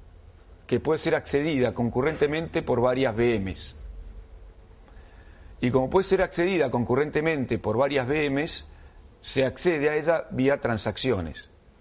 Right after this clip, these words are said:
¿Sí? Es una imagen centralizada transaccional.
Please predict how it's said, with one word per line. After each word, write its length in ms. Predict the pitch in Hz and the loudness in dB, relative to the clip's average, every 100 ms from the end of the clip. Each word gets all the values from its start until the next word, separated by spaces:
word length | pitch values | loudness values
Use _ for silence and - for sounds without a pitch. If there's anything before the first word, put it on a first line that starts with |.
| _ - - - - | _ -20 -20 -12 -4
¿Sí? 80 | |
Es 200 | 160 135 | -4 -2
una 140 | 123 131 | 0 0
imagen 580 | 160 190 - 185 196 - - - - - - - | 0 -2 0 0 0 -6 -16 -20 -20 -20 -20 -8
centralizada 920 | - 123 127 131 127 - 165 170 - | -2 0 2 0 0 2 4 2 0
transaccional. 1000 | 151 156 147 143 - 131 127 107 82 | -2 -2 -2 -2 0 2 2 0 -2